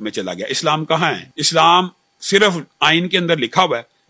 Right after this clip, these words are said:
कि सुप्रीम लॉ कुरान और सुन्नत है। हम तो इस बात का भी शुक्र करते हैं, और आज भी आपको ये बात मैं बताता हूँ, पाकिस्तान भर की जो मजहबी जमातें हैं इस आइन को इसलिए मुकद्दस दस्तूर जानती हैं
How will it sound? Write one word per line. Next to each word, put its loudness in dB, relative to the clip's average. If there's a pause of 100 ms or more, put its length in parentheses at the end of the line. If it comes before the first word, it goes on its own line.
(160)
कि 0
सुप्रीम 0
लॉ 4
कुरान -4
और -6
सुन्नत -8
है। -4
हम -4
तो -4
इस -6
बात -4
का -4
भी -4
शुक्र -6
करते -6
हैं, 0
और 0
आज 0
भी -6
आपको -4
ये -6
बात -6
मैं -10
बताता -16
हूँ, -18 (340)
पाकिस्तान 0 (120)
भर 0
की -8
जो -4
मजहबी -4
जमातें -4
हैं -4
इस -2
आइन 0
को -2
इसलिए -4
मुकद्दस 0
दस्तूर -6
जानती -6
हैं -10